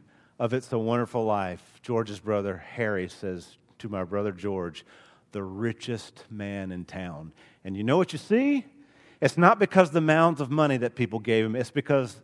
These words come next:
of the amount of people in that house who said,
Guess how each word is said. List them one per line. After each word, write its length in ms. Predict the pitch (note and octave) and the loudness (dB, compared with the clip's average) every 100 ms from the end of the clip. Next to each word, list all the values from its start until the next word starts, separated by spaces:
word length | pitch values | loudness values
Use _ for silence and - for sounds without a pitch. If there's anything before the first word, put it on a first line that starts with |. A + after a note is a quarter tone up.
| - | -4
of 220 | C#3+ A#2+ | -2 0
the 140 | B2+ B2+ | 0 -2
amount 300 | A2+ B2 A#2+ | 0 -2 -2
of 160 | - | -4
people 440 | - G3 F3 B2+ A2+ | -4 -2 0 -2 -2
in 160 | C#3 | 0
that 200 | C3 A#2+ | 2 2
house 500 | F#2+ B2+ A#2 F2+ - _ - - | 0 -4 -4 -6 -12 _ -20 -8
who 100 | B2+ | -8
said, 340 | - B2+ G#2 | -4 -4 -4